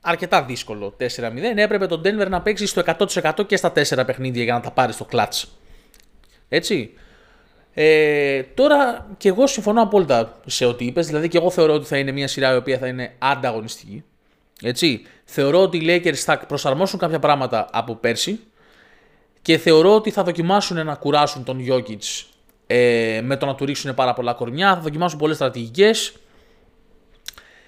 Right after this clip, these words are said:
Ε, δεν ξέρω κατά πόσο θα θέλουν να εξαντλήσουν τον Davis στο μαρκάρισμα του Jokic,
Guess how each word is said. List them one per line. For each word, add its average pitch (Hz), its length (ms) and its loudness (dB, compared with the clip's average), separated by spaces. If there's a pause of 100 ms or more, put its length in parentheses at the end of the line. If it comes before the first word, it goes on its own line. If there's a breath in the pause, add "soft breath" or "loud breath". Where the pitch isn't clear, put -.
(180 soft breath)
Ε, 143 540 0
δεν 165 160 2
ξέρω 247 220 0
κατά 214 180 -6
πόσο 185 280 -4
θα 160 80 -6
θέλουν 156 200 -4
να 151 80 -2
εξαντλήσουν 135 920 -2
τον 135 320 -6 (320)
Davis 147 360 0 (160)
στο - 160 -8
μαρκάρισμα 127 480 -4
του 107 140 -12
Jokic, 113 240 -6